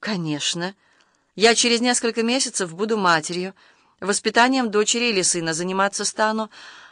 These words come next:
а там время пройдет незаметно. Не успеешь оглянуться, как и женить сына придется, а дочь и того раньше замуж выдавать. И тогда я бабушкой буду, понимаешь? Я бабушка, а ты дедушка», —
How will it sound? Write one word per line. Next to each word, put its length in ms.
а 140
там 200
время 260
пройдет 420
незаметно. 720
Не 160
успеешь 420
оглянуться, 540
как 180
и 40
женить 340
сына 240
придется, 640
а 140
дочь 340
и 140
того 260
раньше 340
замуж 380
выдавать. 500
И 100
тогда 300
я 140
бабушкой 460
буду, 260
понимаешь? 720
Я 260
бабушка, 600
а 120
ты 160
дедушка», — 540